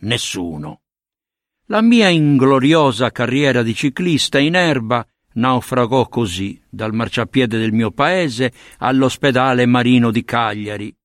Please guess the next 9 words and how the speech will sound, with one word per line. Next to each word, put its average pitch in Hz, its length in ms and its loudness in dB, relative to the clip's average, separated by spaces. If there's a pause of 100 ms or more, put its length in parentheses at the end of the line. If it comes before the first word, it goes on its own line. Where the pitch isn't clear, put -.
(680)
A 196 120 -2
immemore 208 640 4
ricordo 113 1040 0
conservo 117 680 -2
la 117 120 -2
foto 170 480 0
della 117 240 0
prima 123 340 2
comunione 147 720 0